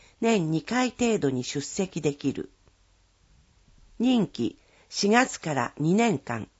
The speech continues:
定員、若干名、書類選考。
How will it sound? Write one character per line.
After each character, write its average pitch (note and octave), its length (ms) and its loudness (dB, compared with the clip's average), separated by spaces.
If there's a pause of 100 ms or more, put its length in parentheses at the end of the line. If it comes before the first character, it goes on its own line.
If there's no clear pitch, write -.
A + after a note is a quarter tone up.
(920)
定 A3 280 6
員、 F#3+ 260 2 (180)
若 F3 240 0
干 A#3+ 300 2
名、 A#2 240 -2 (360)
書 G3+ 220 2
類 B3 240 4
選 G3+ 300 -2
考。 G#2 360 -4